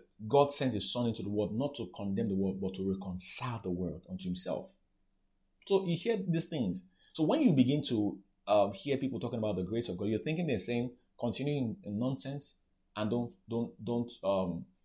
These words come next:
don't repent." No, that's not what they're saying. They are telling you the reality. People are already experiencing this mercy. We're just telling you the truth of the Bible. But we're saying the mercy is an open window for you to come to God. All right. The Bible says it's the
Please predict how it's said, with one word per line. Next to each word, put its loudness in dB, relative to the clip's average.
don't 4
repent." -2
No, 2
that's 2
not 0
what 4
they're 2
saying. -4
They 2
are 4
telling -2
you -4
the 2
reality. 0
People 4
are 6
already 6
experiencing 0
this -4
mercy. -2
We're -2
just 4
telling 4
you 0
the 0
truth -6
of -6
the -6
Bible. -4
But 0
we're 6
saying -2
the 4
mercy -2
is 4
an 2
open 0
window 4
for 0
you 0
to -6
come -8
to -8
God. -2
All 2
right. 0
The 2
Bible 10
says 2
it's 2
the 2